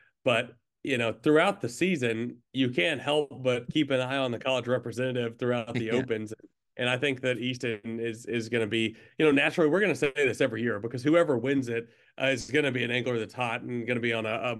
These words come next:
Speaker 1: momentum streak. But, but again, how consistent Easton and Nick, I mean, you don't wanna take Nick out of the equation, but how consistent Easton's been over the last three years in college fishing,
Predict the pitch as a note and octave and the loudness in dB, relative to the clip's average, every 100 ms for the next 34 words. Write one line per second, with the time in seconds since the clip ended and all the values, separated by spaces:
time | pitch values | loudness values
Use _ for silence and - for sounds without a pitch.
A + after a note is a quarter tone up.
0 | - A2+ A#2 B2 B2 - A#2 - A2+ - | -8 -4 0 0 -2 -2 -4 -4 -6 -8
1 | - - - A#2+ B2+ A#2 C3 A2 G2+ F#2 | -12 -20 -2 0 0 0 0 0 -2 -8
2 | _ _ D3+ C3+ D#3 D#3 C3+ B2 D#3+ D3 | _ _ -4 0 -2 0 -2 0 -2 -2
3 | C3 A#2+ C3+ C3+ B2+ A#2 A#2+ _ _ - | -4 0 0 0 -4 -4 -10 _ _ -6
4 | C3 D3 C3 A#2 A2 A#2+ A2 A2 A#2+ A#2+ | 0 2 4 2 -2 -4 -6 -4 0 0
5 | A2+ B2 G#2+ A#2 A#2+ G2+ G2+ F#2 B2 A2 | 0 -2 -2 -2 -2 -2 -2 2 2 2
6 | G#2 A2+ - - - C#3+ C#3+ C#3 A2+ B2 | 0 -4 -6 -20 -4 0 2 0 -2 0
7 | D#3+ B2+ B2 C#3 C3 A2 G2 B2 B2+ A#2 | -2 0 -2 0 -2 -6 -6 -4 -2 0
8 | A#2 A2 G#2+ A2 A#2+ A2+ _ _ _ _ | -2 -2 -2 0 -2 -4 _ _ _ _
9 | - - C#3 C#3+ B2 A2+ _ - D3 D3 | -20 -8 -2 0 0 -4 _ 8 8 10
10 | A2+ G2+ B2 A2 G2 - C#3+ G#2+ G2 | 4 -6 -6 -8 -4 -2 -2 -2 -6